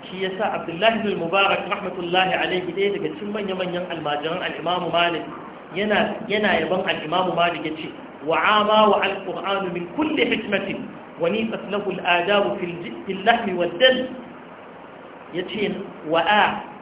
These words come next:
wa ama wa al-Qur'anu min kulli hikmatin." Al-Imam Malik rahmatullahi alaihi ya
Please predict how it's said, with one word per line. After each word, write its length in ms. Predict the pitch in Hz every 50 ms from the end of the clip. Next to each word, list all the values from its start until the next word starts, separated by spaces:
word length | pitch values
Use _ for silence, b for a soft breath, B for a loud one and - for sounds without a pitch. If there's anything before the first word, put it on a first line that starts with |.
| - - 175
wa 140 | 175 185 175
ama 380 | 180 196 233 240 226 233 240 240 233 220
wa 100 | 196 -
al-Qur'anu 680 | 196 190 - - 196 160 156 - 190 196 190 175 165 165
min 100 | 160 156 -
kulli 240 | - 254 226 220 190
hikmatin." 480 | - 139 - - 160 156 156 151 - - - - - - - -
Al-Imam 480 | 170 175 170 185 190 214 240 254 247 233
Malik 300 | 233 233 233 226 220 226
rahmatullahi 640 | 226 226 214 220 214 214 202 202 202 214 214 208 202
alaihi 480 | 180 175 190 214 226 226 220 247 - - - - - - - - - - - - - - - 160 160
ya 340 | 185 202 214 214 214 214